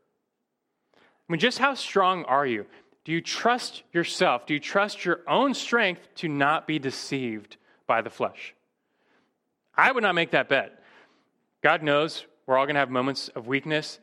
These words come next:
If that moment comes when you're all alone, well, you're, you're probably gonna fall, unless you're strong. But like Ecclesiastes four ten says,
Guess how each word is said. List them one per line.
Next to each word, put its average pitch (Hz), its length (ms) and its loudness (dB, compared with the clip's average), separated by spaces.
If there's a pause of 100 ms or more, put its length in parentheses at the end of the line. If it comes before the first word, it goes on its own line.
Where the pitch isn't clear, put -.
If 135 80 -12
that 170 180 2
moment 151 380 0
comes 160 560 -2 (160)
when 120 120 -10
you're 117 160 0
all 127 220 2
alone, 113 540 0 (880)
well, 101 340 -10
you're, 117 160 -16
you're 127 80 -20
probably 156 220 2
gonna 151 120 -4
fall, 156 440 0 (640)
unless 123 220 -2
you're 160 80 -2
strong. 156 420 0 (840)
But 170 140 4
like 160 200 2
Ecclesiastes 180 680 0
four 175 280 -2
ten 160 320 -2
says, 170 480 -2